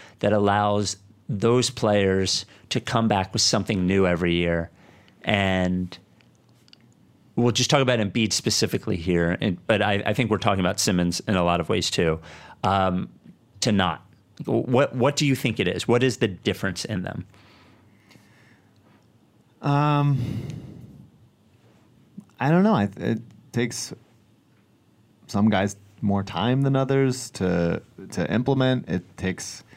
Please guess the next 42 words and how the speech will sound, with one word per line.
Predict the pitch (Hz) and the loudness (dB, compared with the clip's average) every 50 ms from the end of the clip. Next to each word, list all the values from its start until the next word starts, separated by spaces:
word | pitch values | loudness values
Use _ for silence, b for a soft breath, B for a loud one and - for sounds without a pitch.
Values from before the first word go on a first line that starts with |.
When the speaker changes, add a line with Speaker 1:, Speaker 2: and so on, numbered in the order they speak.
| B B B B B | B B B B B
Speaker 2:
you | 104 101 | -2 0
know, | 90 87 90 | 0 0 -2
if | 98 98 - - - _ _ - | -4 -6 -12 -20 -20 _ _ -6
the | 110 | -4
way | 101 101 101 101 | -2 0 0 0
Simmons | 101 - 113 101 98 98 101 101 | 0 0 2 2 2 2 2 0
plays, | - - 107 104 101 101 104 101 92 98 | -2 -2 0 0 2 2 2 0 -2 -4
if | 87 - | -4 -4
we're | 101 | -4
just | 92 95 - | -4 -2 -2
talking | 107 98 95 | 0 0 0
about | 90 90 87 | 0 -2 0
Simmons, | - 156 147 120 110 98 | 0 2 2 2 2 2
the | 104 | 2
way | 101 101 | 2 0
Simmons | 95 - 98 95 95 90 | 0 0 0 0 0 0
plays | - - 104 98 95 90 82 | -2 -2 -2 0 0 -2 -2
is | 92 85 82 87 90 92 - | -4 -6 -6 -6 -10 -10 -8
a | 98 95 90 | -6 -6 -4
certain | - - 101 92 90 92 | -2 0 0 2 2 2
way, | 90 87 85 87 90 90 | 2 0 0 0 0 0
and | 82 80 85 87 - B B B B B B B B B B B B _ _ _ - - _ _ - | 0 0 -2 -4 -6 B B B B B B B B B B B B _ _ _ -20 -20 _ _ -6
if | - 87 - | -6 -4 -4
he's | - 98 95 87 87 | -2 -2 -2 0 0
always | 92 85 90 90 87 87 85 - | 0 0 2 2 0 0 -2 -4
just, | 95 87 - | -4 -4 -4
like, | 80 87 90 - - - | -4 -4 -4 -6 -6 -2
intent | 98 92 - 110 95 92 | -2 -2 0 0 0 2
on | 90 87 | 2 2
attacking | 87 85 101 87 87 - 101 | 0 0 -2 -2 0 0 -2
the | 92 | 0
basket | 87 90 87 87 - - 98 - | 0 0 -2 -2 -2 -4 -4 -2
and | 95 | 0
then | 92 90 87 92 95 | 0 2 2 0 0
kicking | - - 101 92 101 98 | -2 -4 -4 0 0 0
out | 87 87 87 - | 0 0 -2 -2
to | - 92 90 90 87 85 - - _ _ _ _ _ _ _ _ _ - | -2 0 0 0 -2 -4 -8 -16 _ _ _ _ _ _ _ _ _ -12
shooters | - - 107 101 92 95 98 90 | -6 -2 2 4 4 4 4 4
and | 95 90 | 2 0
finding | - - 90 87 87 90 | 2 2 2 2 2 2
guys, | 90 85 85 87 98 107 - - | 2 0 0 0 0 -2 -4 -4
then | - 92 90 92 95 95 | -2 0 0 0 -2 -4